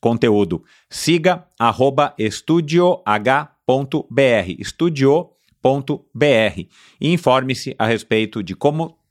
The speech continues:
alugar o seu estúdio, alugar um estúdio pra você gravar o seu conteúdo. Bom, é, eu, eu vou começar aqui o episódio de hoje com a Michele César, a Mi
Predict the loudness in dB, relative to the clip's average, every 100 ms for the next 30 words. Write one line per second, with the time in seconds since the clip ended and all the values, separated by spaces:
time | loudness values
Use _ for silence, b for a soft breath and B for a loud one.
0 | _ 0 2 2 0 -6 -8 -2 -2 0
1 | 0 0 -2 -14 b b b -2 2 2
2 | 2 -2 0 0 0 -10 b b 0 0
3 | 0 0 0 2 -2 -2 -4 -4 -2 -2
4 | 2 2 2 0 -4 _ b b b b
5 | b 0 0 -2 b b b b 0 2
6 | 4 2 2 -2 -8 _ _ _ _ _
7 | _ 2 2 2 0 -4 -6 -2 0 0
8 | 0 0 -2 0 0 0 0 0 0 0
9 | 0 -2 -2 -4 -2 0 2 2 -2 -8
10 | -12 _ _ _ -6 -4 -2 -4 -6 -4
11 | -4 -2 -4 0 2 2 0 -4 -2 -2
12 | -2